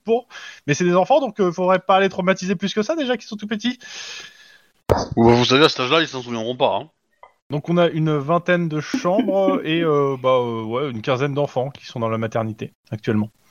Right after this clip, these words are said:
Speaker 1: C'est une petite maternité de Los Angeles.
Speaker 2: Euh,
Speaker 1: Et ils vous montrent,
Speaker 2: On va
Speaker 1: ils vous, en gros, vous so-, c'est au deux-, au pro-, au premier, et, euh, quand vous sortez, euh, du premier, il y a, en effet, il y a une porte, euh, à double battant, et, euh, on voit à travers, euh,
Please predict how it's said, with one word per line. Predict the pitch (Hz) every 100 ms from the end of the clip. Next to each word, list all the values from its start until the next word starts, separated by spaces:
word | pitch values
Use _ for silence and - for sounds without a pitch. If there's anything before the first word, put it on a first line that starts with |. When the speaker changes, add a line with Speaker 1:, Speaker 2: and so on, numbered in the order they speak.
| _ _ _ _
Speaker 1:
C'est | - - - - 135
une |
petite | 160 151 156
maternité | 135 120 104 - - - - _ 113
de |
Los | 107 104
Angeles. | 101 104 - _ - - -
Speaker 2:
Euh, | 120 113 110 110 110 110 104 - - _ _ - - _ - - _ _ _ _ _ _
Speaker 1:
Et | 139
ils | 135
vous | 139
montrent, | 156 151
Speaker 2:
On | 127
va | 143
Speaker 1:
ils | 123
vous, | -
en | 139
gros, | 143 175
vous |
so-, | 151 165
c'est | -
au | 143
deux-, | 143 139
au | 135
pro-, | - 143
au | 123
premier, | 117 139 120 160 -
et, | 131 135
euh, | 120
quand | 127 117
vous |
sortez, | 110 123 - 131
euh, | 120
du | 107
premier, | 110 113
il | 156
y |
a, | 117 110 110
en | 117
effet, | - 160
il |
y |
a | 117
une | 107 104 - -
porte, | 135 - -
euh, | 113 104 101 113
à | 101
double | 117 117
battant, | 107 107 165 - - - - - 135
et, | 160
euh, | 123 110 107 104 104
on | 113 110
voit | 104 139 143 139 117
à |
travers, | - 127 120 117 107
euh, | 104 101 101 92